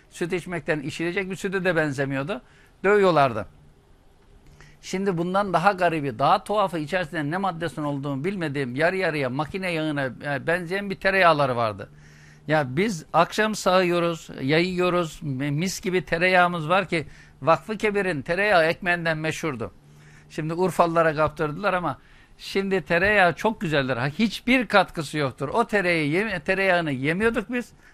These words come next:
Amerika'dan gelen o tuhaf tereyağını yemeye çalışıyorduk. Yani ne,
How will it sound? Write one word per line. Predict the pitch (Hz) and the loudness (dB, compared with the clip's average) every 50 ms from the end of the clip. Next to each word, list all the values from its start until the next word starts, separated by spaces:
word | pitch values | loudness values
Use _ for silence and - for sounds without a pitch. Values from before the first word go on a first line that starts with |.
| - - | -8 -2
Amerika'dan | - 180 202 226 233 240 220 - 214 202 180 170 160 | 0 0 0 0 0 -2 -2 -2 0 0 0 0 -2
gelen | 151 143 143 160 170 196 220 247 208 - | -2 -2 0 0 0 0 0 -2 -4 -6
o | - 185 - | -8 -8 -8
tuhaf | - - 190 202 240 240 - - | -4 0 2 2 2 0 -2 -4
tereyağını | - 190 185 185 185 170 165 165 156 156 | -4 -2 0 2 2 2 2 2 0 -2
yemeye | 156 147 143 143 135 127 | -2 -2 -2 -4 -4 -4
çalışıyorduk. | - 139 123 120 110 - 131 117 107 113 107 - - | -4 -4 -6 -6 -6 -8 -8 -8 -8 -10 -12 -10 -8
Yani | 156 156 147 139 131 127 | -6 -6 -6 -6 -8 -8
ne, | 135 135 | -8 -10